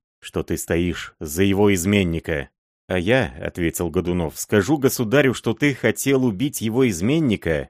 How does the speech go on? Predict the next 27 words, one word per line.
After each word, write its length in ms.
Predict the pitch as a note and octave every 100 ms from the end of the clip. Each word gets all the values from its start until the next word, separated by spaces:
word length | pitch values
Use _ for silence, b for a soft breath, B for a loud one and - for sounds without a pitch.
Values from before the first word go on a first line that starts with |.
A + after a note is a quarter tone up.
| _
без 300 | E2 C#3 A2+
допроса, 760 | C#3+ D3 D3+ A2 D#2+ D#2 C2+ _ _ _ _
потому 280 | G#2+ B2+ C#3
что 240 | - -
боишься 600 | A#2 G#2 C#3+ D#3 - -
его 260 | A#2+ B2+ C3+
показаний». 720 | B2+ B2+ C3+ A2+ D2+ C#2 - _ _ _ _ _ _
Нечто 440 | F2+ A2 - B2+
вроде 340 | A2+ B2 A2+ A2+
рычания 720 | A#2 - C#3+ A#2+ G2 F2 F2
вырвалось 580 | E2+ F#2 F2+ F2+ E2+ F#2+
из 100 | D#2
груди 340 | F2 F2 F2
Малюты, 540 | F2 E2+ D#2+ E2 C#2+ - _
и 60 | F2+
он 240 | G2 F#2
бросился 580 | F2+ A2 G2+ G2 D#2+ G2
из 160 | E2
темницы, 640 | - G#2 G#2+ B2 B2 A2 - _ _
позвав 580 | E2 C#2+ D2 A2+ A#2 -
с 60 |
собою 480 | - G2+ D#2+ E2+ D#2+
палача. 640 | - D#2+ D2 - D2+ C2+ _ _ _ _ _
Между 280 | G2+ A2 C3
тем, 280 | - E3 E3+
как 180 | D3+ C#3
они 300 | C3+ C3+